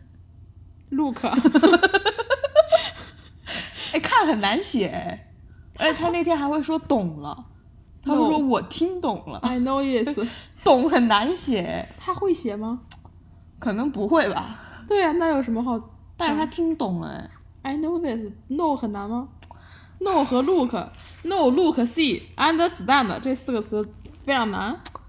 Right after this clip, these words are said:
Speaker 2: 你看一下我们现在的聊天记录，非常的高级。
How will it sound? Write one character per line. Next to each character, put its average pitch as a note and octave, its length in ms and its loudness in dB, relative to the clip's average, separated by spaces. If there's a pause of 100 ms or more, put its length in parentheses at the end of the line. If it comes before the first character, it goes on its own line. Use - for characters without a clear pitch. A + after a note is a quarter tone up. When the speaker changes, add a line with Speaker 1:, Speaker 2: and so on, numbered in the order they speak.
(420)
Speaker 2:
你 C4+ 100 -10
看 E4 220 2
一 - 20 4
下 D#4 100 2
我 C4+ 140 -2
们 B3 100 -2
现 D4+ 160 -2
在 D4 140 0
的 C4+ 120 -2
聊 B3 200 2
天 C#4+ 220 -2
记 C#4 160 -8
录， B3+ 120 -4
非 C4 140 -4
常 C#4+ 140 -2
的 C4+ 80 -4
高 C#4 320 2
级。 G#3 400 -8